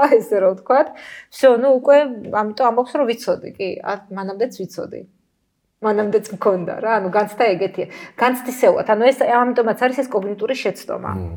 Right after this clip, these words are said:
Speaker 2: მმ.
Speaker 1: ამ, ანუ ეს ემართებათ ადამიანებს და, ე, ხშირად აქვთ ხოლმე ეს განცდა, რომ უკვე წინასწარ იცოდნენ ესეც, ისიც, ისიც და, ну, ეს არის, აი, ესეთი, მ,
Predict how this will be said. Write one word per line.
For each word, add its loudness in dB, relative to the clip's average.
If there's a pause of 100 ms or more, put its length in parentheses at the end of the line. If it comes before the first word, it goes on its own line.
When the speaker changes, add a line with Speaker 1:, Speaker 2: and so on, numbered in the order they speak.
Speaker 2:
მმ. -6
Speaker 1:
ამ, -4 (240)
ანუ 0
ეს 2
ემართებათ 0
ადამიანებს -4 (400)
და, 0 (480)
ე, 4 (520)
ხშირად -2
აქვთ 0
ხოლმე -2
ეს -6
განცდა, -4
რომ 2 (160)
უკვე 0
წინასწარ 0
იცოდნენ -4
ესეც, 0
ისიც, -10 (100)
ისიც -12
და, -6
ну, -10
ეს -8
არის, -6 (140)
აი, -6
ესეთი, -10
მ, -16